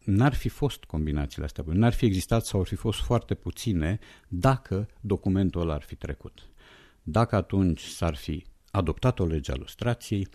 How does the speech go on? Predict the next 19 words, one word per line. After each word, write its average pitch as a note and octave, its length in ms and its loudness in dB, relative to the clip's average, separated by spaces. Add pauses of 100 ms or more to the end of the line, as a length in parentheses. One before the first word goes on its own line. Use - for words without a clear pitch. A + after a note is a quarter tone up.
(160)
dacă A#2 340 0
punctul F#2+ 480 0
opt - 300 0
ar D#2 140 0
fi, - 220 -12
al D#2+ 100 -2
proclamației D#2+ 640 -4
de D#2 60 -4
la D2 60 -2
Timișoara C#2+ 500 -4
ar F#2 180 0
fi - 120 -6
fost - 300 -2
pus - 280 -10
în - 120 -6
practică, G2+ 640 -4 (360)
dacă, A2+ 360 0
dacă, F#2+ 320 -6
dacă. E2 340 -6